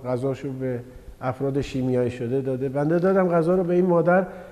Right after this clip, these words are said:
این مادر هم همهٔ این غذا رو نتونست بخوره، همهٔ اینقدر گرسنه بودند که این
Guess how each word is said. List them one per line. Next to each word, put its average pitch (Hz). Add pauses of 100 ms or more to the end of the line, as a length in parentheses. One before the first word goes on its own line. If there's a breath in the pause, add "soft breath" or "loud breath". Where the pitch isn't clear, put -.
(120)
این 170
مادر 170
هم 196
همهٔ 156
این 156
غذا 151
رو 202
نتونست 196
بخوره، 143
همهٔ 143
اینقدر 165
گرسنه 156
بودند 170
که 214
این 208